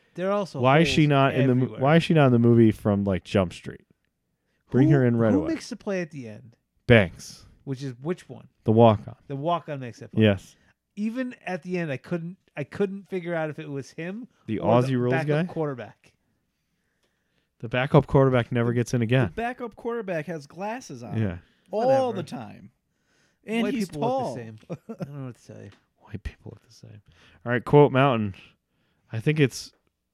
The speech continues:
Speaker 2: it's g-, for me, it's definitely, we're gonna fucking tear their heads off, shit down their necks, and let us pray.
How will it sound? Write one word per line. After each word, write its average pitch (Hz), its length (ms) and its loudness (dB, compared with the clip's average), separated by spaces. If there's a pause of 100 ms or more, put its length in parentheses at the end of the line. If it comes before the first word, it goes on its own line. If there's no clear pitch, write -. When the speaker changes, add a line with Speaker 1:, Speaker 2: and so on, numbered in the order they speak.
(140)
Speaker 2:
it's 107 120 -12
g-, - 240 -16
for 131 160 -4
me, 156 220 2
it's 123 180 -4
definitely, 113 580 2 (500)
we're 104 120 -10
gonna 110 160 -4
fucking 123 400 -4
tear 117 180 4
their 110 120 2
heads 110 200 0
off, 104 180 2
shit 117 200 -4
down 110 180 -4
their 104 100 -4
necks, 98 300 -6
and 95 100 -12
let 90 120 -12
us 92 100 -14
pray. 85 220 -18